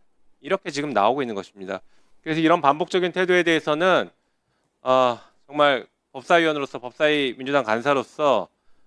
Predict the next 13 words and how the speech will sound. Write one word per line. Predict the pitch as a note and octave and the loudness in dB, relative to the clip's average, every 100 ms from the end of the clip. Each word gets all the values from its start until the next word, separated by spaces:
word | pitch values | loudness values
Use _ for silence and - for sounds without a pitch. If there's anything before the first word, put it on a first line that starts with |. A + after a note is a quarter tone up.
| _ | _
어, | - | -12
심히 | G#2+ - F#3+ E3 | -6 0 2 2
유감을 | C3 D#3 D#3 D3 C3 _ _ | 2 2 2 -2 -6 _ _
표-, | F3 E3 - | -2 -2 -4
표-, | E3+ F3 D#3+ _ | -4 -2 -2 _
어, | A2+ A2+ | -8 -6
표시합니다. | F3+ E3+ E3+ F#3+ F3 G#2 E2+ _ - - - - - _ _ | -4 -2 0 2 2 0 -2 _ -20 -20 -18 -18 -18 _ _
나아가서 | D3 D3 D#3+ E3+ D#3 F2+ _ _ _ _ _ _ _ _ - _ | 2 2 2 4 2 2 _ _ _ _ _ _ _ _ -20 _
아까 | - B2 D#3+ | -10 -2 2
보여줬던 | C#3 D3+ E3+ E3+ - E3+ E3 D#3+ | 2 2 2 0 -2 2 2 2
국민의힘의 | D#3 E3 E3 E3 D#3+ D#3 | -4 -2 2 2 2 0
그런 | C#3+ D3 | 0 -2
태도들은, | - F3+ F3+ E3 C#3+ D#3+ A2+ | -4 -4 -4 0 2 2 0